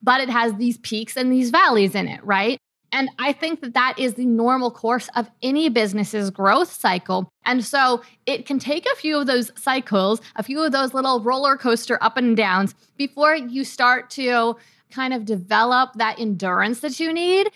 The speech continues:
and get that perspective that, like, this is normal. And then still a really big loop can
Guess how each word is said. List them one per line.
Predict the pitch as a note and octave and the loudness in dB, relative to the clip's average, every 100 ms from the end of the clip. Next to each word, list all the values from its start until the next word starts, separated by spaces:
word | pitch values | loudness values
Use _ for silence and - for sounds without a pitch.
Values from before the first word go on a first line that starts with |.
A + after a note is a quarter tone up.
| - - | -10 -2
and | C4 A#3+ A3+ | 0 0 0
get | A#3+ | -2
that | A#3+ A#3 | -2 -2
perspective | G#3 - - G3 A#3 D#4+ E4+ D#4+ | -6 -6 -4 -4 -2 -2 0 0
that, | B3 A3+ | 0 0
like, | G#3+ G#3 _ _ | -2 -4 _ _
this | A3+ G#3 C#4+ D#4 | -10 -2 -2 0
is | D#4+ A#3 | -2 0
normal. | G#3+ A#3 C4+ F3+ - - | 2 4 4 0 -2 -10
And | - | -4
then | C4 C#4+ | 0 0
still | - D#4+ D#4+ G#3+ | 0 0 2 2
a | A3 | 2
really | B3 C#4 A#3 | 2 2 2
big | C4 A#3 | 0 0
loop | G#3+ G#3 | -2 0
can | A3 | 0